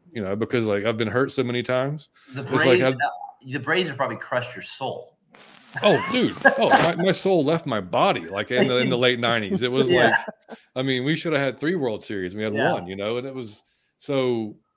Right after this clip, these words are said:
Speaker 1: you know, we, then we had a rough, rough, rough patch there in the two thousands, but, dude, man, I mean, like, it's just been, so, yeah, no, no team really scares me in the N L, to be honest. I mean, there's, you know, anything could
Speaker 2: Not
Speaker 1: happen
Speaker 2: even
Speaker 1: in a
Speaker 2: the
Speaker 1: five-game
Speaker 2: Dodgers,
Speaker 1: series,
Speaker 2: Mets.
Speaker 1: but
Speaker 2: How about your boy Freeman on the other end? The Dodgers don't scare you at all?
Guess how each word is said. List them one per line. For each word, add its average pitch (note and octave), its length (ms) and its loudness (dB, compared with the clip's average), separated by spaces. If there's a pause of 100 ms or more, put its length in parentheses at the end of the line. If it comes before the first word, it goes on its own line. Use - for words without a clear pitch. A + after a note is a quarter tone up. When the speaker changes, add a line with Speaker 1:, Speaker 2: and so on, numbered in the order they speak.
Speaker 1:
you C#3 80 -10
know, A2 120 -2
we, C3+ 140 -2
then B2+ 120 -2
we C3+ 60 2
had B2 100 0
a G#2 60 -2
rough, A#2+ 260 0 (240)
rough, C#3 280 -4
rough C3+ 200 -4
patch F#2+ 260 -8
there G#2 120 -6
in G#2 40 -6
the G2 60 -8
two G#2 140 -10
thousands, A#2 440 -6
but, F#2+ 260 -6 (540)
dude, G2+ 300 -2
man, E2+ 180 -8
I F#2+ 40 -6
mean, G2+ 160 -4
like, F#2+ 220 -4
it's B2 180 -6
just C#3 240 -8
been, A2+ 420 -6 (240)
so, - 200 -4
yeah, A#2+ 160 4
no, A#2+ 260 4
no D#3 240 2
team F3+ 420 -4 (280)
really A2 340 0
scares A#2 460 2
me F#2+ 100 -6
in F2 60 -6
the F2+ 80 -6
N F2+ 80 -6
L, F2 100 -4
to F#2 80 -8
be F2+ 140 -8
honest. F2 300 -8
I A2 40 -4
mean, A2 200 -4
there's, B2 220 2 (540)
you A#2 100 -4
know, G2+ 100 2
anything D3 320 4
could A#2 80 4
Speaker 2:
Not B2+ 180 6
Speaker 1:
happen B3 60 4
Speaker 2:
even C#4 120 6
Speaker 1:
in B3+ 40 8
a A#3+ 40 6
Speaker 2:
the - 60 0
Speaker 1:
five-game G#2+ 320 8
Speaker 2:
Dodgers, G2+ 140 -2
Speaker 1:
series, A#2+ 220 2
Speaker 2:
Mets. E3+ 180 6
Speaker 1:
but G2 120 -2 (300)
Speaker 2:
How C3 100 -2
about E3+ 140 -2
your D3+ 80 -4
boy D3+ 260 -6
Freeman F3 480 -8
on A#2+ 160 -4
the B2 140 -6
other C#3+ 240 -6
end? F3+ 240 -6
The A#2+ 60 -8
Dodgers B2 460 -6
don't C#3+ 180 -10
scare C3+ 300 -10
you E3+ 120 -10
at B2 80 -12
all? A#2+ 200 -12